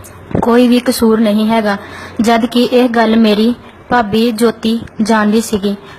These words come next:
ਮੈਂ ਉਸ ਨੂੰ ਦੱਸਿਆ ਸੀਗਾ ਕਿ ਮੈਂ ਹੈਪੀ ਨੂੰ ਬਹੁਤ ਜ਼ਿਆਦਾ ਪਿਆਰ ਕਰਦੀ ਹਾਂ, ਮੈਂ ਉਸ ਤੋਂ ਬਿਨਾਂ ਨਹੀਂ ਰਹਿ ਸਕਦੀ। ਤਾਂ ਮੈਂ ਉਸ ਨੂੰ ਕਿਹਾ ਸੀ ਕਿ ਮੈਂ ਹੈਪੀ ਨਾਲ ਚਲੀ ਜਾਵਾਂਗੀ। ਉਸ ਨੇ ਮੈਨੂੰ ਕਿਹਾ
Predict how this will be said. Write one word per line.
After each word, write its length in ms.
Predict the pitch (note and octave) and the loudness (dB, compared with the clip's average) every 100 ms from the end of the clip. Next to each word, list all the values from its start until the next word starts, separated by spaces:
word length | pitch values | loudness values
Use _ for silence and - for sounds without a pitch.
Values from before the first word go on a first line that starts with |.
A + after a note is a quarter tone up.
| - | -2
ਮੈਂ 200 | A#3 A#3+ | 2 2
ਉਸ 180 | B3 - | 0 2
ਨੂੰ 120 | B3+ | 2
ਦੱਸਿਆ 280 | A3+ - A#3 | 0 0 -2
ਸੀਗਾ 280 | A#3 A3+ A#3 | 0 0 0
ਕਿ 120 | B3+ | 2
ਮੈਂ 180 | A#3+ A3+ | 2 2
ਹੈਪੀ 260 | A#3 A#3 | 0 0
ਨੂੰ 160 | A3 A3 | 0 0
ਬਹੁਤ 260 | A3 A#3 A3+ | 2 2 2
ਜ਼ਿਆਦਾ 240 | A3+ G#3+ | 0 0
ਪਿਆਰ 280 | A3 G#3+ G3 | 0 -2 0
ਕਰਦੀ 300 | G#3 F#3+ G#3 | -2 -2 0
ਹਾਂ, 180 | G#3+ A3 | 0 2
ਮੈਂ 160 | A3+ B3 | 0 0
ਉਸ 140 | A#3+ | -2
ਤੋਂ 140 | - A#3+ | 0 2
ਬਿਨਾਂ 240 | A3 A#3 | 2 2
ਨਹੀਂ 240 | A3 A3+ | 4 4
ਰਹਿ 160 | A3+ G#3 | 4 2
ਸਕਦੀ। 360 | - G3+ G3 G3+ - - - - | 0 -4 -4 -4 -8 -14 -12 -2
ਤਾਂ 220 | A#3+ A#3+ | 0 2
ਮੈਂ 160 | A#3+ A#3 | 2 2
ਉਸ 140 | A#3 | 0
ਨੂੰ 120 | A#3+ | -2
ਕਿਹਾ 220 | A#3+ A3 | 0 0
ਸੀ 200 | A#3 A#3 | 0 -4
ਕਿ 140 | A3+ B3 | -2 0
ਮੈਂ 140 | A#3 | 0
ਹੈਪੀ 300 | A3+ A#3+ - | 0 -2 0
ਨਾਲ 180 | A3 A3 | 0 0
ਚਲੀ 260 | A3 G#3 G3+ | 0 0 0
ਜਾਵਾਂਗੀ। 440 | G3+ G3 G#3 G3+ - - - - - - | 0 0 0 -2 -6 -18 -20 -18 -16 -2
ਉਸ 160 | C4 C#4 | 0 4
ਨੇ 120 | B3+ | 4
ਮੈਨੂੰ 240 | C4 B3+ | 4 4
ਕਿਹਾ 380 | B3+ A3 A#3+ B3+ | 2 2 2 0